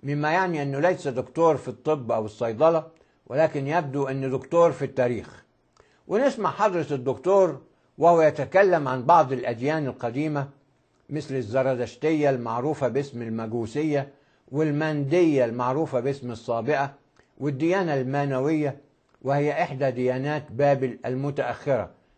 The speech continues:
اللي جت سنة ألف، آه، ميتين وخمستاشر بعد الميلاد.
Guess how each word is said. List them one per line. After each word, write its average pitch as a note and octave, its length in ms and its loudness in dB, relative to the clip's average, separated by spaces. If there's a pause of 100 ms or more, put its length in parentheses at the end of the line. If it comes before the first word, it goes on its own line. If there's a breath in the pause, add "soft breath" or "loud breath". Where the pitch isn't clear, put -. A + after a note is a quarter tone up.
(160)
اللي A#2 320 -8 (160)
جت D3+ 360 0
سنة C3+ 240 -4 (240)
ألف، A#2+ 280 -8 (140)
آه، A#2 180 -4
ميتين A#2+ 380 -6
وخمستاشر C3 760 -4
بعد A2+ 340 0
الميلاد. G#2+ 420 -8